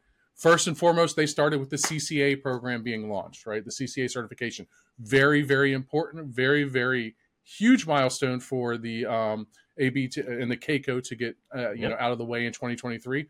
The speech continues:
Speaker 1: moving it on. Then we talked about J S V As and the growth of the J S V A initiative.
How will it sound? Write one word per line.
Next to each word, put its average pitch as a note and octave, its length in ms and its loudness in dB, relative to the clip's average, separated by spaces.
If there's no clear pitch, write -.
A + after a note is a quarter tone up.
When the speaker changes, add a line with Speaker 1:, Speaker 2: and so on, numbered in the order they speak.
Speaker 1:
moving C3 320 0
it B2+ 140 -2
on. F2 240 -8
Then F3+ 200 4
we F#3 100 2
talked D#3 260 2
about C#3+ 160 2
J C3 240 4
S B2+ 140 0
V A#2+ 180 -4
As G#2+ 240 -4
and A2+ 180 -8
the A2+ 60 -10
growth C3+ 400 0
of A2+ 60 -20
the A2+ 60 -8
J A2+ 220 -6
S G#2 120 -6
V G#2 260 -8
A - 20 -6
initiative. - 380 -12